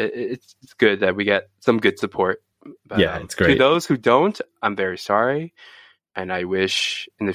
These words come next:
Speaker 1: future, if you are doing Jet again, I hope you get a better support system.
Speaker 2: Here's hoping.
Speaker 1: <laughs> Yeah. And, um, like,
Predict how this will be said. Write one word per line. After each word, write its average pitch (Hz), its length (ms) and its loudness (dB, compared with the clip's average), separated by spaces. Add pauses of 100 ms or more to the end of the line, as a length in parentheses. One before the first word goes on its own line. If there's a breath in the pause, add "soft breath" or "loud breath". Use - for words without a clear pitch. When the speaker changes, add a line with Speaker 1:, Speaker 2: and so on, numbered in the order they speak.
Speaker 1:
future, 98 640 4
if 104 120 -6
you 101 140 4
are 95 260 -2
doing 101 220 0
Jet 95 180 0
again, 92 420 -8 (260)
I 104 140 0
hope - 360 -12 (320)
you 101 100 -4
get 95 240 2 (420)
a 110 80 2
better 98 200 0
support - 320 -4
system. - 320 -6 (460)
Speaker 2:
Here's 104 340 0
hoping. 104 520 4
Speaker 1:
<laughs> - 40 -20
Yeah. 107 320 2 (800 loud breath)
And, 131 280 0
um, 135 320 2 (180)
like, 139 320 -4